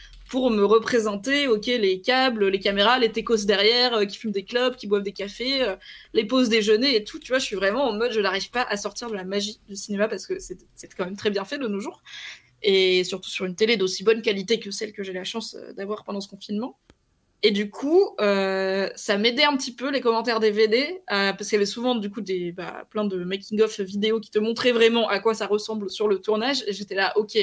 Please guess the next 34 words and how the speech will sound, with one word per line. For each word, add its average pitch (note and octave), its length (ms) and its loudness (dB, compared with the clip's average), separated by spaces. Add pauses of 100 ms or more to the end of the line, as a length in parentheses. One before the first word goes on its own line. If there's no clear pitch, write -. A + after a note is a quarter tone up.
(420)
avec A3 360 2
le C#4 80 0
visuel, A#3+ 540 0
j'arrive A3+ 400 0
à A3 80 2
rationaliser A3 720 -2
un A3 140 -2
petit A3+ 200 -12
peu A3 300 0 (600)
ce - 140 -12
que G#3+ 100 0
je G3+ 80 -2
vois B3 160 4
à A#3 40 6
la A3 100 6
fin, B3 380 0
qui A#3+ 100 -2
a G3+ 60 0
quand G#3 100 0
même G#3 160 2
l'air G#3 160 2
très, - 160 -8
très C4 180 -2
vrai A#3+ 460 0 (320)
par A#3 100 -4
rapport A#3 300 2
à A#3 80 2
ce - 80 -6
qu'ils A3 160 -8
ont G#3+ 80 -6
fait A3 320 0
eux. A3+ 100 4
Enfin B3+ 200 -2
bref, - 340 -2